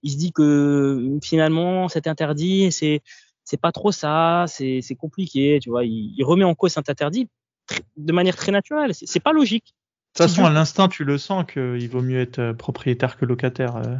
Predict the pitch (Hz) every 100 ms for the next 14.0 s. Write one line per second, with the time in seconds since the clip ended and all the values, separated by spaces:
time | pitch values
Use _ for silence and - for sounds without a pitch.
0 | - - - - 180 185 - 190 180 185
1 | 190 165 - 170 160 175 - 143 131 -
2 | 175 180 - 139 127 127 127 - 139 156
3 | 180 - 131 - - - 160 147 - 143
4 | 131 - 131 131 170 170 135 120 117 120
5 | 113 123 117 135 - 135 151 170 120 120
6 | 117 123 139 117 110 110 - - 147 -
7 | 139 131 123 120 - 135 123 175 - 220
8 | 175 - 156 175 - 175 165 - 147 139
9 | 135 147 190 185 131 135 127 160 156 170
10 | - - 170 151 185 160 196 190 170 143
11 | 143 139 160 151 151 151 - 175 135 143
12 | 131 123 143 131 135 175 170 139 123 131
13 | 127 120 131 151 156 165 127 120 120 120